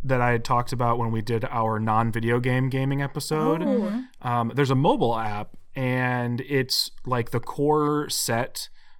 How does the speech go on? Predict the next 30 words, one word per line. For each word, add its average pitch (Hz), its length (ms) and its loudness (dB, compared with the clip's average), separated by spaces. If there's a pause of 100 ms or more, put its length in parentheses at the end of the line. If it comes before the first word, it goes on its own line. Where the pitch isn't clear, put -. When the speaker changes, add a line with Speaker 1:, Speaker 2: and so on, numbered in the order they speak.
Speaker 1:
uh, 120 180 0
and 123 100 0
a 113 40 0
couple 147 340 0
expansions 120 680 0
all 117 200 0
for, 120 120 -4
like, 104 160 -6
four 117 360 -2
bucks. 104 360 -8
And 127 120 0
my 170 240 4
idea 135 340 2
was, 117 220 -2
like, 104 240 -4 (320)
"You 131 100 2
know 170 100 6
what? 180 200 4
I'm 151 80 2
gonna 202 180 2
do 175 180 2
this. 156 380 4
I'm 131 80 2
gonna 147 220 2 (180)
get 143 160 0
some 143 140 0
friends 131 300 0
to 131 100 -2
download 113 420 2
it, 113 300 -2